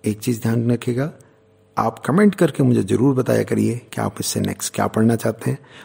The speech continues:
और आपको कैसा लग रहा है। उससे क्या होता है, मुझे भी अच्छा लगता है कि मेरे बच्चों को क्या अच्छा लगता है। और चीज़ें अगर अच्छी लगती हैं तो like ज़रूर करिए। मैंने कार्बन और ग्रेफाइट के बीच की सारी बातें आपको सिखा दी हैं।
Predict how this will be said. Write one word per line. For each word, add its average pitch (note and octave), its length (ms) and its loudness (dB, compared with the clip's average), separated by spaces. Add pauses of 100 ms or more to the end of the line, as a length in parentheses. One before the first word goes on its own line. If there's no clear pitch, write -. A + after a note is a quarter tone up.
(120)
और - 140 0
आपको - 260 -4
कैसा - 360 -4
लग - 160 -8
रहा - 180 -10
है। - 120 -16 (400)
उससे E3+ 240 -2
क्या E3 140 0
होता D3 200 0
है, D3+ 60 2
मुझे A#2+ 240 4
भी C#3 100 4
अच्छा C3+ 240 0
लगता B2 300 0
है C3 120 -2 (440)
कि - 60 -2
मेरे G#2 200 2
बच्चों G#2 280 -2
को - 80 -16
क्या A2 100 -4
अच्छा A2 180 -6
लगता A2+ 260 -6
है। B2 120 -8 (380)
और C#3+ 120 0
चीज़ें E3 320 -4
अगर D3+ 160 -6
अच्छी C#3 300 -2
लगती E3 340 2
हैं G2 280 0
तो - 160 -12
like G2+ 240 -4
ज़रूर F#2 320 -10
करिए। G2 320 -8 (520)
मैंने A2+ 160 2
कार्बन D#3+ 440 4
और E3+ 100 4
ग्रेफाइट C3 400 2
के C3 100 2
बीच A#2+ 220 0
की - 120 -10
सारी C3 400 -4
बातें B2+ 320 -4
आपको G#2+ 220 -6
सिखा - 280 -8
दी G#2 200 -2
हैं। - 240 -8